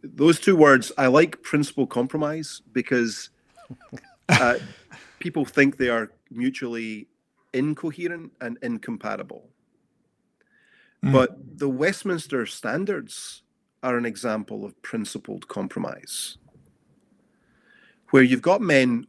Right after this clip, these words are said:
Speaker 1: of very different persuasions about a number of issues, uh, who come together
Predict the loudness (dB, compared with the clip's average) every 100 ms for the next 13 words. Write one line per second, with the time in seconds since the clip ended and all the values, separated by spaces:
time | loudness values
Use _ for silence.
0 | -8 -8 -4 0 0 0 -2 -4 -4 -6
1 | -10 -16 -14 -8 -4 -2 -2 -4 -6 -12
2 | -10 -4 -2 -2 -4 -2 0 0 -2 -2
3 | -4 -4 -8 -10 -14 -14 -16 _ _ _
4 | _ _ _ _ _ _ _ _ _ _
5 | -6 -4 -4 -8 0 4 4 2 0 -4
6 | _ _ _ _ _ -20 -20 _ _ -16
7 | -4 2 2 0 -2 2 2 2 0 -4